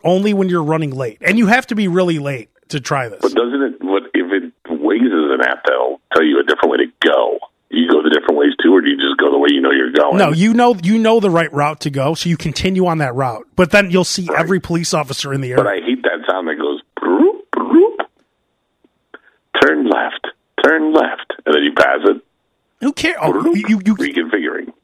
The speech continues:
Speaker 2: Turn right.
Speaker 1: Well, wait, hang on, Bates. Are, are you? Did you type in that you're going to Indiana and you're driving towards Wisconsin? If you do that, it's gonna
Speaker 2: No,
Speaker 1: keep
Speaker 2: but if,
Speaker 1: coming
Speaker 2: but if you,
Speaker 1: up.
Speaker 2: no, but sometimes, sometimes where we lived, I can go a toll road, or I can go an expressway, or I can go a different, like,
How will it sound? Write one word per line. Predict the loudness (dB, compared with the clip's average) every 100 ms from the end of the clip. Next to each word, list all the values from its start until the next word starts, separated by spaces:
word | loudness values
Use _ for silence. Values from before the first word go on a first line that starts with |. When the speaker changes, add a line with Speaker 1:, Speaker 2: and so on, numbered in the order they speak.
| -4
Speaker 2:
Turn | -4 -4
right. | -4 -8 -2
Speaker 1:
Well, | 0
wait, | 2 0
hang | 0
on, | 0 0
Bates. | -2 -2
Are, | -2
are | 0
you? | 2 0 0
Did | -2 -2
you | -2
type | -2 -2 0
in | -2 -2 -4
that | -6 -4
you're | -2
going | -2
to | -2
Indiana | -2 -2 -2 -2
and | -4
you're | -4
driving | -2 -4 -4
towards | -6 -6
Wisconsin? | -6 -6 -4 -4 -2 -2 -4 _ _ _ -6
If | 0
you | 2
do | 4 4
that, | 2
it's | 2
gonna | 2 2
Speaker 2:
No, | 4
Speaker 1:
keep | 2
Speaker 2:
but | 2
if, | -2
Speaker 1:
coming | -2 -2
Speaker 2:
but | -2
if | 0
you, | -2
Speaker 1:
up. | -6 -6 -4
Speaker 2:
no, | -2
but | -2
sometimes, | -2 0 -2 -6 -12 _ -6
sometimes | -4 -4 -4 -4
where | -2
we | 0 2
lived, | 2 0 -4 -12 _ _ _ _ _ -2
I | 0
can | 2 2
go | 2
a | 0 2
toll | 4 4 6
road, | 6 6 4
or | 2 0
I | 0
can |
go | 0
an | 0
expressway, | -2 0 0 2 2 4 2 2
or | 0 0
I |
can | 0
go | 2
a | 2
different, | 0 0 0 0
like, | 0